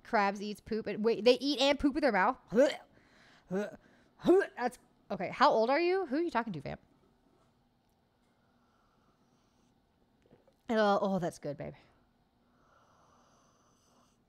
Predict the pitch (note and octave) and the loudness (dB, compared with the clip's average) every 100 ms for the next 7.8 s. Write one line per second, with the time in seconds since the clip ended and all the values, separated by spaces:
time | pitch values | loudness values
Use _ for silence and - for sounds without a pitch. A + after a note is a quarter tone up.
0 | _ _ _ _ _ _ _ _ - G#3+ | _ _ _ _ _ _ _ _ 2 4
1 | G#3+ C4 C#4 A#3 A#3+ B3 A3+ - _ _ | 4 2 0 2 2 2 -2 -14 _ _
2 | _ _ _ _ _ _ _ _ _ _ | _ _ _ _ _ _ _ _ _ _
3 | _ _ _ _ _ _ _ _ _ _ | _ _ _ _ _ _ _ _ _ _
4 | _ _ _ _ _ _ - G#3 F#3+ F#3+ | _ _ _ _ _ _ -6 -4 -4 -6
5 | G#3 A#3 - A#3+ G#3 G3+ F#3+ G3 G3 G3+ | -6 -12 0 4 4 2 -2 -4 -8 -8
6 | G#3 G#3 A#3+ - _ C#4+ C4+ C#4+ C4 - | 0 2 2 0 _ -8 -6 -6 -8 -6
7 | - - - - _ D#5+ - | -4 -2 -6 -10 _ 6 6